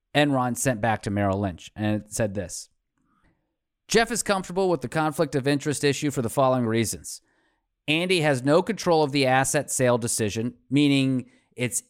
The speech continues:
Enron Skilling's decision to sell something to the S P E, which is crazy because Fastow is the C F O, okay?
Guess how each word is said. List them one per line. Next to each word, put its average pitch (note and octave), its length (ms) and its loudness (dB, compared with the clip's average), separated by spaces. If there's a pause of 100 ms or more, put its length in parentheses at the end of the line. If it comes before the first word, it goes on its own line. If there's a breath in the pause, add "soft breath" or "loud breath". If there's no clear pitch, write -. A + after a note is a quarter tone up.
Enron D#3+ 420 2
Skilling's F#3+ 480 -2
decision A#2+ 460 -4
to C#3 100 -2
sell D3+ 260 0
something C3 300 -2
to A#2+ 100 -8
the A2+ 120 0
S A2 140 0
P A2 240 -6
E, - 20 -8
which B2+ 200 -2
is C3+ 120 -4
crazy C3+ 340 0
because G#2+ 380 -6 (280)
Fastow D3 480 0
is B2+ 140 -4
the B2+ 120 -6
C F3+ 600 -4 (120)
F D#3 340 -2 (120)
O, B2+ 500 4 (200)
okay? C#3+ 560 -4